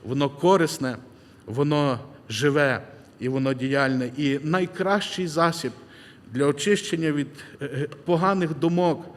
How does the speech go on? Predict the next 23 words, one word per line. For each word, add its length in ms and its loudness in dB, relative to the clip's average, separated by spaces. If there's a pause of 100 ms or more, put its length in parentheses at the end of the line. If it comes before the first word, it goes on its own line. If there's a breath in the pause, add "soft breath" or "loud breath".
(340 loud breath)
найкращий 680 2
засіб 480 0 (520 loud breath)
для 160 2
очищення 800 2 (400 loud breath)
від 220 -4
цієї 360 2
боротьби 560 2
духовної 760 2
в 200 -6
розумі, 580 4 (480 loud breath)
це 200 -2
є 100 0
Боже 360 -2
Слово. 440 -4 (560 loud breath)
Воно 220 -2
витісняє, 800 -2 (560 loud breath)
воно 440 2
має 360 2
силу 540 4 (560 loud breath)
очистити 720 0
розум 440 2
і 60 -4
серце 560 -2